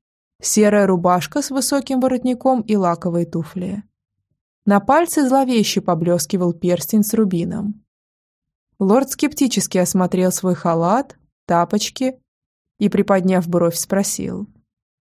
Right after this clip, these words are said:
«Ничего, что я не одет?» «Я тебя прощу»,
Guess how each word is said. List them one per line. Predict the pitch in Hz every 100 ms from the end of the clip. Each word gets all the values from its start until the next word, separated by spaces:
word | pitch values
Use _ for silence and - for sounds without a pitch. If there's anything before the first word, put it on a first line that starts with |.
| _ -
«Ничего, | 190 196 214 202 240 311 339 _
что | - 202
я | 196 196 190
не | 196
одет?» | 208 175 165 - - _ _ _ _ _ _ _ _ _ _ _ _
«Я | 277 302 311
тебя | 277 269 269
прощу», | 247 233 - - 175 175 196